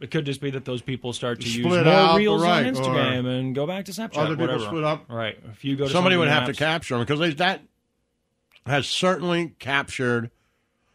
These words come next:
Speaker 2: the mind of Gen Z.
Speaker 1: Yeah.
Speaker 2: Mm-hmm. There's no doubt about it. And the mind after them. I think I was sitting at home the other day,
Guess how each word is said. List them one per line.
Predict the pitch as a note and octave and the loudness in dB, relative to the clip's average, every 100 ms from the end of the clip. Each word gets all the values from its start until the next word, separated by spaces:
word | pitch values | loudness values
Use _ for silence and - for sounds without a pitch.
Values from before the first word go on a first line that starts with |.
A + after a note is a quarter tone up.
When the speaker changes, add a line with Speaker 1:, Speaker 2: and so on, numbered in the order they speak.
| _ - | _ -4
Speaker 2:
the | A2 | -2
mind | A2 A#2+ B2 B2 B2+ B2+ B2+ B2+ - _ _ _ _ _ - | 0 2 2 2 2 0 -2 -6 -12 _ _ _ _ _ -4
of | A2+ A#2 G#2+ G#2 G2 E2+ - _ - | 2 2 2 0 -2 -8 -14 _ -16
Gen | E2 G2+ A#2+ A2 | -6 -2 0 0
Z. | F2+ G#2 D#2+ - _ | -4 -6 -6 -14 _
Speaker 1:
Yeah. | - A2+ E2+ | -8 -4 -4
Speaker 2:
Mm-hmm. | D#3 | -6
There's | B2 B2+ A2+ | -4 -4 0
no | C#3+ C#3+ | 2 4
doubt | C#3 B2+ | 4 2
about | G#2+ A#2 G#2+ F2+ | 2 0 0 0
it. | G2 G#2+ | -4 -2
And | D#3+ E3+ E3 D3+ | 4 4 4 2
the | D3 | 0
mind | C3 C#3+ C3 B2 | 2 2 2 2
after | A#2 A2 A2 | 0 0 -2
them. | G#2+ A#2 | 0 2
I | D3+ | 2
think | D#3+ C#3+ | 2 0
I | C3+ | 0
was | B2 | 0
sitting | - C#3 B2+ | -2 -2 0
at | A#2 | -2
home | A#2 B2+ | -2 -2
the | A#2+ | 0
other | A#2 G#2+ | -2 -2
day, | G#2+ C3 A2 G2 | 0 2 2 -2